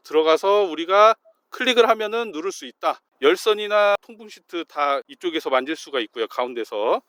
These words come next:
그다음에 오토홀드나 아이에스지까지 전부 포함이 되어 있다. 우리 도어에 보면은 저는 이런 것도 하나의 포인트라고 생각하거든요.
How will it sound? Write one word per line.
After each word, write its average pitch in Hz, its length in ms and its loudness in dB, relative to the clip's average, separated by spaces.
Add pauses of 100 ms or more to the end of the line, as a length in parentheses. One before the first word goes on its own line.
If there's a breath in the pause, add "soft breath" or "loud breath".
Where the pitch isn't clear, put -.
(180)
그다음에 139 260 -6 (160)
오토홀드나 156 1080 4
아이에스지까지 151 840 -6 (200)
전부 165 520 -4
포함이 208 400 -4
되어 143 240 -6
있다. 127 340 -4 (200)
우리 208 180 6
도어에 254 440 6
보면은 208 540 0
저는 196 220 -6
이런 185 220 -6
것도 226 180 -4
하나의 277 280 -8
포인트라고 262 440 -6
생각하거든요. 113 520 -4